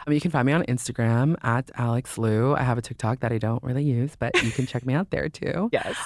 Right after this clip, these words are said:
Speaker 1: And yeah, that's
Speaker 2: Where
Speaker 1: my
Speaker 2: can they
Speaker 1: choice
Speaker 2: shop
Speaker 1: platform.
Speaker 2: Utiles?
Speaker 1: Utiles is on utilesbeauty dot com, U T I L E S beauty dot com.
Speaker 2: Yes.
Speaker 1: And yeah, if you have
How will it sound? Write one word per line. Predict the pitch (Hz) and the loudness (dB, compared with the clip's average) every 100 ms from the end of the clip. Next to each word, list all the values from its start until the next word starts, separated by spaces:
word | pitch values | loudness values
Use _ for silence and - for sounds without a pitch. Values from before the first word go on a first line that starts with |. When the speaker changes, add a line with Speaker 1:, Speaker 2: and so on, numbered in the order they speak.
| - | -4
Speaker 1:
And | 156 160 160 160 160 156 | 0 2 4 4 2 0
yeah, | 147 139 208 143 - _ _ - | -2 0 0 -2 -6 _ _ -6
that's | 143 | 0
Speaker 2:
Where | 170 | 4
Speaker 1:
my | 156 | 4
Speaker 2:
can | 202 | 4
they | 214 | 4
Speaker 1:
choice | |
Speaker 2:
shop | 226 226 | 4 4
Speaker 1:
platform. | 226 254 240 214 | 2 2 2 2
Speaker 2:
Utiles? | 139 - - | -2 -10 -6
Speaker 1:
Utiles | 156 - 180 208 - - | -4 0 2 0 -4 -6
is | 135 135 - | -4 -2 0
on | 127 120 | 0 0
utilesbeauty | 123 - 139 - 117 131 | -2 0 0 0 -2 0
dot | 143 - | 0 0
com, | 131 117 165 | 0 2 0
U | 123 120 | -2 -4
T | - 117 139 - | -2 -2 -2 -4
I | 123 101 98 151 214 | 0 2 2 -2 -6
L | - 113 | -2 0
E | 131 | 2
S | 131 156 - | 0 0 -4
beauty | - 107 98 175 - | -4 -4 -4 -8 -4
dot | - | -4
com. | - 247 | 0 -2
Speaker 2:
Yes. | 127 - - - - | -2 -6 -10 -10 -6
Speaker 1:
And | 143 139 139 135 139 143 - - | 0 2 2 2 2 0 -6 -4
yeah, | 180 190 | -2 0
if | 147 | 0
you | 143 | 2
have | 139 139 135 147 | 4 2 0 -4